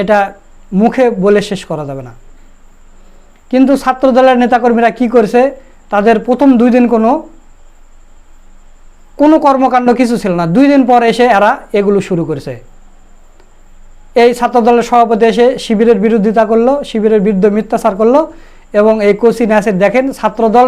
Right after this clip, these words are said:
নেতার বাড়িতে গিয়ে, নিষিদ্ধ ছাত্র সংগঠনের নেতার বাড়িতে গিয়ে ভুরিভোজ করেছে, করে ওখান থেকে এসে আবার বক্তব্য দিচ্ছে। তো প্রিয় দর্শক, এখন আসি শিবিরের বিষয় নিয়ে। শিবির যে কড়া জবাবটা দিয়েছে, এই জবাবটা হজম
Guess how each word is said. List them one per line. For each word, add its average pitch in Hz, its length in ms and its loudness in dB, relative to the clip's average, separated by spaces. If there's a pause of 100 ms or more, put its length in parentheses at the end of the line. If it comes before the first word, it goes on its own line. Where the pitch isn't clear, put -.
নেতার 240 300 0
বাড়িতে 202 360 0
গিয়ে, 202 160 2 (180)
নিষিদ্ধ 220 280 -4 (120)
ছাত্র 202 300 -8 (520)
সংগঠনের 226 540 0
নেতার 202 280 -2
বাড়িতে 196 320 0
গিয়ে 233 140 2 (460)
ভুরিভোজ 220 400 2 (100)
করেছে, 151 300 -6 (580)
করে 240 200 4 (140)
ওখান 240 240 -2
থেকে 220 220 2
এসে 240 140 -2 (160)
আবার 196 180 2 (260)
বক্তব্য 175 320 -4 (100)
দিচ্ছে। - 240 -16 (760)
তো 240 140 -4
প্রিয় 285 240 2
দর্শক, 294 200 0 (140)
এখন 254 140 -2 (100)
আসি 254 140 0 (100)
শিবিরের 233 400 0
বিষয় 208 220 -2
নিয়ে। 214 180 -2
শিবির 220 360 -2
যে 226 60 2 (100)
কড়া 226 200 2 (100)
জবাবটা 208 460 0
দিয়েছে, 170 280 -6 (1700)
এই 226 80 4 (100)
জবাবটা 220 400 2 (480)
হজম 202 220 -2